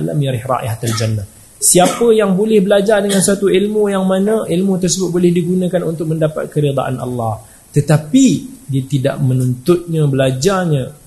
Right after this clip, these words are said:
melainkan untuk habuan dunia, cium bau syurga pun dia tak dapat. Maka kalau kita nak belajar sebab-sebab ini, kita nakkan syuhrah,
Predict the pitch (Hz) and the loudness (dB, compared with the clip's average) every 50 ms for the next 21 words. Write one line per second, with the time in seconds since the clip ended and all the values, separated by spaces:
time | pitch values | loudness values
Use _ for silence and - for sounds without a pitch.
0 | - - - - _ - - 139 143 165 190 220 226 214 - 220 202 170 147 147 | -20 -20 -20 -20 _ -8 -2 2 4 4 6 6 6 4 4 2 2 2 2 0
1 | 151 151 160 156 123 139 131 135 143 127 127 123 123 127 135 156 185 175 - - | -2 0 0 0 0 0 0 0 -2 -2 0 -2 0 2 4 4 4 2 0 -6
2 | - - - - - - - - 190 202 202 185 175 165 156 147 - - 147 135 | -18 -20 -20 -20 -20 -6 -4 -2 2 4 4 4 6 6 4 4 4 2 0 0
3 | 139 180 208 202 180 160 135 127 - - - 117 113 - 113 104 - - - - | 2 0 0 2 2 0 0 0 -2 -4 -6 -6 -6 -6 -6 -10 -10 -12 -20 -20
4 | - - - - _ - - - - - - - - - - - - 143 139 - | -20 -20 -20 -20 _ -20 -20 -20 -20 -20 -20 -20 -12 -12 -12 -8 -2 -2 0 2
5 | 208 202 196 - - - - - - - 156 160 156 175 170 - 175 156 156 147 | 2 0 0 -2 -6 -12 -14 -12 -2 -2 0 0 0 -2 -2 -2 0 0 0 0
6 | 151 156 147 143 143 143 147 135 - - 143 147 - - - 135 123 143 139 131 | 0 0 0 0 2 2 2 2 2 0 -2 0 0 0 0 0 0 0 2 2
7 | 151 190 240 - - - - - - - - - - - - - 120 - 113 123 | 2 2 0 -2 -8 -18 -20 -20 -20 -20 -20 -20 -18 -14 -8 -6 -2 0 2 4
8 | 127 143 160 196 214 - 196 - 185 165 151 160 - 143 113 117 110 113 98 92 | 6 6 6 6 4 2 0 -2 0 0 2 2 2 2 2 2 0 0 0 -2
9 | - | -6